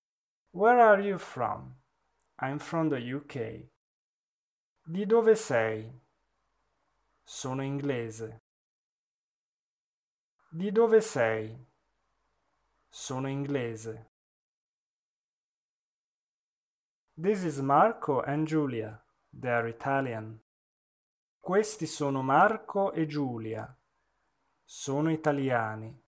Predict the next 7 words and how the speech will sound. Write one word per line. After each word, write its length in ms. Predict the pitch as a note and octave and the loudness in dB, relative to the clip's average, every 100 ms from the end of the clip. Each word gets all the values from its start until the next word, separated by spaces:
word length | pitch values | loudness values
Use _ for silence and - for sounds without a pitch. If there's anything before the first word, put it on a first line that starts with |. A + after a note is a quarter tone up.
| _ _ _ _ _ _ _ _ _ _ _ _ _ _ _ _ _ _ _ | _ _ _ _ _ _ _ _ _ _ _ _ _ _ _ _ _ _ _
Questi 520 | _ - G3 G#3+ - D#3 | _ 0 0 0 -4 -4
sono 340 | - C#3+ C3+ | -2 -2 -2
Marco 680 | C3 D3 G#3 A3 - G3 G3 | 2 4 4 2 -4 -2 -2
e 160 | - D3+ | -2 -4
Giulia. 680 | D3 C3+ A#2 A2 A2 A2+ - _ _ _ _ _ _ _ _ | -4 -4 -6 -8 -10 -12 -18 _ _ _ _ _ _ _ _
Sono 480 | _ - C#3+ C#3 D#3+ | _ -12 -4 -2 0
italiani. 920 | D#3 D#3+ C#3+ C3 A#2+ A2 A2 A2 - | 0 0 0 0 0 -2 -8 -12 -16